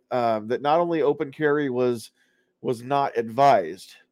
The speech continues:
but, uh, but like you said, Travis, they used the word stupid. Um, and so,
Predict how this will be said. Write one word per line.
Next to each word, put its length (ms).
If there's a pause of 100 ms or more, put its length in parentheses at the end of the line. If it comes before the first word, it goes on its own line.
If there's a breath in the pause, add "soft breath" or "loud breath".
(180)
but, 420
uh, 120
but 140
like 220
you 80
said, 260
Travis, 340
they 100
used 320
the 100
word 400 (220)
stupid. 580 (920)
Um, 480 (460)
and 200
so, 600